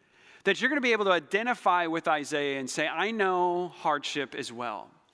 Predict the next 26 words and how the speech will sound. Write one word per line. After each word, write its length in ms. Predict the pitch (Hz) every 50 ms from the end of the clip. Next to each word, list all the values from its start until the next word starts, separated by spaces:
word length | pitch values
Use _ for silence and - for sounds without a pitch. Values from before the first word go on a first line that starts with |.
| _ _ _ - - - -
I 160 | - 160 202
know 160 | 220 233 233
the 100 | 208 214
task 480 | 190 - - 185 180 185 196 190 - -
that 100 | 190 165
God 280 | 147 165 165 170 175 175
is 140 | 165 -
calling 320 | - - 180 175 175 170 170
me 100 | 170 165
to. 360 | 165 - - 175 175 175 170 175 - - -
I 120 | - 180 208
know 160 | 220 226 214
the 80 | 185 175
path 380 | - - 180 175 180 185 175 -
that 140 | 180 151
God 220 | - 170 165 170 165
wants 340 | 165 165 170 170 165 - 165
me 100 | 165 160
to 100 | 160 151
walk. 360 | 151 151 160 160 165 160 - -
I 200 | 165 185 214 226
know 180 | 214 214 214
the 120 | 196 196 -
terrain 840 | - - 190 170 156 156 175 170 170 170 180 185 190 190 185 180
is 160 | 165 151 -
hard. 420 | - - 175 170 175 175 180 175